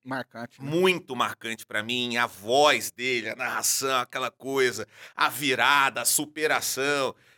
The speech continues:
Speaker 2: Então
Speaker 1: Esse fo-, esse jogo foi tão emocionante que eu acho que se eu for, eu acho não. Toda vez que, assim,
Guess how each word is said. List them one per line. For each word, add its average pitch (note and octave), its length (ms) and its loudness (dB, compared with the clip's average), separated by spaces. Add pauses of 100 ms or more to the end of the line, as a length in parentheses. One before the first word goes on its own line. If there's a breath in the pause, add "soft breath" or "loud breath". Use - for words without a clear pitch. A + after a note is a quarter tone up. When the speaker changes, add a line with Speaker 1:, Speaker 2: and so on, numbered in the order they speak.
(140)
Speaker 2:
Então B2+ 1200 0
Speaker 1:
Esse - 120 -2
fo-, - 160 -12
esse G3+ 240 -6
jogo G3 240 -4
foi G3+ 100 -6
tão G3 160 -8
emocionante F3+ 520 -8
que - 40 -12
eu F3+ 40 -6
acho F3 100 -8
que - 40 -12
se - 40 -12
eu F#3 60 -10
for, - 280 -12
eu C3+ 220 0
acho E3+ 180 2
não. A#2+ 240 -10 (480)
Toda D#3 200 -10
vez E3+ 180 -2
que, - 100 -10
assim, D3+ 380 -6